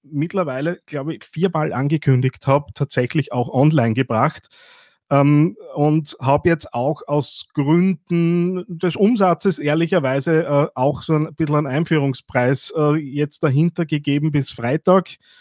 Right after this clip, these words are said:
Äh, das Ganze ist um fünfundsiebzig Euro, äh, zu haben bis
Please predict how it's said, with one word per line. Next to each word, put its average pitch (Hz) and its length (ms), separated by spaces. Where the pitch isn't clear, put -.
Äh, 151 220
das 147 180
Ganze 143 300
ist 156 220
um 156 320
fünfundsiebzig 147 960
Euro, 143 480
äh, 139 260
zu 151 260
haben 151 560
bis 143 280